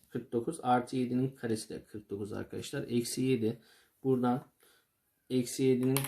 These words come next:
burası da iki a'nın katı. Bunda bunun çarpımı arkadaşlar, eksi on dört a çarpı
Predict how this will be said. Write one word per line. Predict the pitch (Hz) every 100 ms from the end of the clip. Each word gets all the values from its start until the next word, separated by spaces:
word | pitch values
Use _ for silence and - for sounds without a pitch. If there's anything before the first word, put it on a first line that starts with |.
| - -
burası | 135 127 127 -
da | 117
iki | 127 -
a'nın | 131 127 120
katı. | 117 113 135 135
Bunda | 135 131
bunun | 131 135
çarpımı | 135 135 123 127 127
arkadaşlar, | 120 123 117 120 110
eksi | - 120 -
on | 120 127 123
dört | 120 110 - 95
a | 120 123
çarpı | 123 123 113 110 - 113